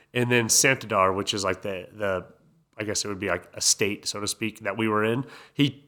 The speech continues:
coaches the Santadar team that travels all over the S-, South America racing. And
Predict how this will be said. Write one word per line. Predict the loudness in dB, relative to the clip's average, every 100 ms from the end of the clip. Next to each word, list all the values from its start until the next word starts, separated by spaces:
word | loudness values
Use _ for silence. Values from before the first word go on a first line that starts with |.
| 2
coaches | 2 2 0
the | 2
Santadar | 4 2 0 -2 -2
team | -4 -8
that | -14 -16 _
travels | 0 2 2
all | 2
over | 2 0 -2 -12
the | -6
S-, | -6 -8 -8
South | -2 0
America | 0 -6 -2
racing. | -2 -2 -8 _ _ _ _ _ _ _ -2
And | 2 4 2